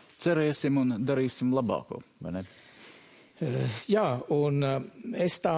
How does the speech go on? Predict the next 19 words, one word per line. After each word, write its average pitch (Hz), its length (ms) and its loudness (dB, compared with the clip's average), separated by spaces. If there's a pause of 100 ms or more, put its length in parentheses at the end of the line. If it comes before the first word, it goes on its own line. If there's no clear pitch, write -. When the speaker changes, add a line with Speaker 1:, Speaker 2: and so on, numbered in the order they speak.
(160)
Speaker 2:
eh, 160 400 -2 (400)
arī 160 260 2
tad, 170 240 0
kad 147 140 2
es, 156 180 0
eh, 156 80 4 (300)
izbeidzu 147 580 0
savu 139 320 0
tādu, 135 400 -4
tādu 131 320 -2
aktīvu 131 400 -2
politisko 147 640 -2
darbību, 127 540 0 (120)
tad 147 200 0
es 139 160 0
tā 139 120 0
sapratu, 151 540 -2
ka, 139 140 0
eh, 135 840 -2